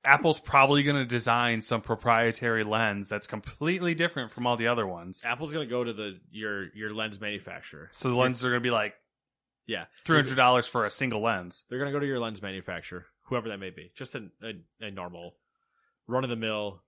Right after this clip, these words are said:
Speaker 2: The guys have been making V R lenses since the, you know, the whole thing started. They work with other companies to get their, you know, their, uh, specs right for their,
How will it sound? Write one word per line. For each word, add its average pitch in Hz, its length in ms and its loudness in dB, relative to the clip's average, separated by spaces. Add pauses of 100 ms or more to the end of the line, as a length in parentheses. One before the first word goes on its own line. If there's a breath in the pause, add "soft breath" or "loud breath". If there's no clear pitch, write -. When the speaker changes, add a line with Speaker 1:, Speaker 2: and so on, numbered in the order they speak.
(300)
Speaker 2:
The 123 100 -6
guys 107 180 0
have 98 80 -12
been 104 100 -6
making 98 240 -6
V 95 100 -10
R 92 140 -6
lenses 90 420 -12
since 90 220 -12
the, - 160 -18
you 90 80 -12
know, 87 80 -10
the 87 60 -12
whole 90 140 -12
thing 85 180 -14
started. 82 340 -12 (560)
They 110 100 -2
work 107 200 -4
with 101 100 -6
other 95 160 -6
companies 92 400 -8
to 90 120 -16
get 90 180 -10
their, 90 160 -10 (440)
you 101 140 -12
know, 85 240 -12
their, 95 180 -6
uh, 87 220 -10 (360 soft breath)
specs - 340 0
right 113 180 -2
for 117 100 -10
their, 95 380 -6